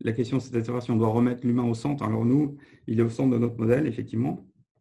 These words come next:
Et je pense que dans des conditions comme celles qu'on a pu traverser, euh, l'humain reprend effectivement le, euh, toute son importance,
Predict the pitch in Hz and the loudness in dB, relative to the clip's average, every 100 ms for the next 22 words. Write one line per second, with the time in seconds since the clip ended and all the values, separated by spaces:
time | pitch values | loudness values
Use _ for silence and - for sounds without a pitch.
0 | _ _ _ _ 113 104 113 139 143 120 | _ _ _ _ -2 0 2 0 0 2
1 | 135 135 135 131 127 - 143 139 113 107 | 4 4 4 4 4 2 2 2 0 -2
2 | 120 113 110 110 120 - 101 101 131 143 | -4 -4 -4 -2 -6 -6 -8 -6 -4 -4
3 | 143 _ _ _ _ _ _ _ _ _ | -6 _ _ _ _ _ _ _ _ _
4 | - - 110 107 113 117 131 143 120 101 | -16 -4 -2 2 4 6 4 0 -4 -2
5 | 110 113 135 131 110 101 110 113 120 107 | -2 -2 -2 -2 -2 -6 -2 0 0 -2
6 | 101 98 _ _ _ _ 107 98 95 98 | -6 -10 _ _ _ _ -10 -8 -6 -8
7 | 98 - 131 - 113 110 110 147 165 160 | -10 -10 -8 0 0 0 -4 -2 -2 -4